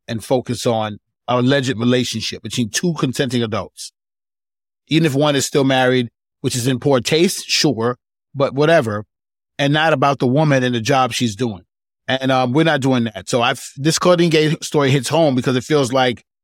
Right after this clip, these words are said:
Fani Willis is our Claudine Gay, where you're in a high position of power as a black woman, and there are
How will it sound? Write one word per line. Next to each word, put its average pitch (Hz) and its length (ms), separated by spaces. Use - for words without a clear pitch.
Fani 151 380
Willis 143 320
is 127 100
our 123 220
Claudine 117 380
Gay, 101 180
where 107 240
you're 117 160
in 113 80
a 101 60
high 135 220
position 147 540
of 143 140
power 120 400
as 117 120
a 127 60
black 139 260
woman, 120 360
and 143 120
there 143 140
are 143 60